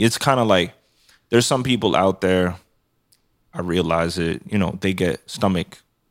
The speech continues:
staples. They get their stomach stapled, right? They're like, "I ate too much and I don't wanna go to the gym, so I wanna lose weight the easy way." So you get your stomach stapled. You can only eat, like, less than a pea size of food. If not,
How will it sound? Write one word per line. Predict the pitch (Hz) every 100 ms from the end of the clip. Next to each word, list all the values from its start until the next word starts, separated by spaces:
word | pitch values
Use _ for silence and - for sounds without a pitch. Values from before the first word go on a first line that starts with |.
| _
staples. | - - 80 - - - - _ _
They | 107
get | 107
their | 110
stomach | - 110 92 58
stapled, | - 82 - 50 90
right? | 87 82
They're | 98
like, | 87 -
"I | 151 -
ate | 147 143
too | 139
much | 127 120 90 - - _ _ _ _
and | 107
I | 110 123
don't | 113
wanna | 110 104
go | 101
to |
the | 95
gym, | 92 107 95
so | 95
I | 90
wanna | 98 98 95
lose | 98 95
weight | 87 95 87
the | -
easy | 92 87 -
way." | 53 - - _ _ _ _ _ _
So | -
you | 90
get | 95 73
your | 104
stomach | - 95 87
stapled. | - 92 82 92 95 _ _ _ -
You | 107
can | 110 -
only | 101 107
eat, | 101 104 98 95
like, | 98 87
less | 92 92
than | 95 90
a |
pea | - 104
size | 92 92 92 95
of | 87
food. | - 87 87
If | 85
not, | 82 90 90